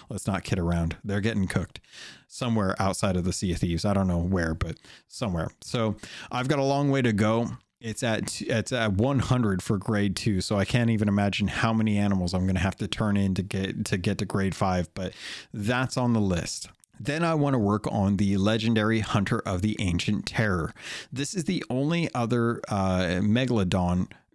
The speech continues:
um, commendation that I don't have done, uh, besides the Shrouded Ghost. And right now I'm at thirty-three of fifty in grade five, which means that I still have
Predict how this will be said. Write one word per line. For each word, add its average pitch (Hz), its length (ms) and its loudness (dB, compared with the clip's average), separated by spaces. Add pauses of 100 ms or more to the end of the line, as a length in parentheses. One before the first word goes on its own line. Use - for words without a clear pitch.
um, 92 540 0 (160)
commendation 113 760 2
that 101 120 2
I 95 100 4
don't 107 320 -2
have 98 360 0
done, 101 380 2 (380)
uh, 101 160 -4
besides 110 540 0
the 120 80 0
Shrouded 98 480 2
Ghost. - 480 -2
And 98 200 -2
right 127 220 2
now 113 380 2
I'm 117 200 2
at 101 200 0
thirty-three 127 840 0
of 98 160 -2
fifty 95 580 -4
in 101 160 -2
grade 95 360 2
five, 87 400 -2
which 101 240 -6
means 104 240 2
that 104 160 -2
I 107 180 0
still 117 360 -2
have 92 380 0